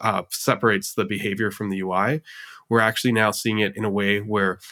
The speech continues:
we're catering that U I actually to specific frameworks to get the most out of them for performance reasons.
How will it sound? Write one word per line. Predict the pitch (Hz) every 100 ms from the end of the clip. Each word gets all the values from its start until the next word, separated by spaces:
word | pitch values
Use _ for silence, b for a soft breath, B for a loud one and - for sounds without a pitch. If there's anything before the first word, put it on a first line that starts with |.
| B B -
we're | 110
catering | - - 120 123 110
that | 98 87
U | 98
I | 95 92
actually | 92 101 101
to | 95
specific | - - - 107 107 101
frameworks | - 107 101 95
to | -
get | 98 90
the |
most | 98 95 -
out | 92
of | 95
them | 95 90
for | - 92
performance | - 92 101 98 95 87
reasons. | - 90 90 90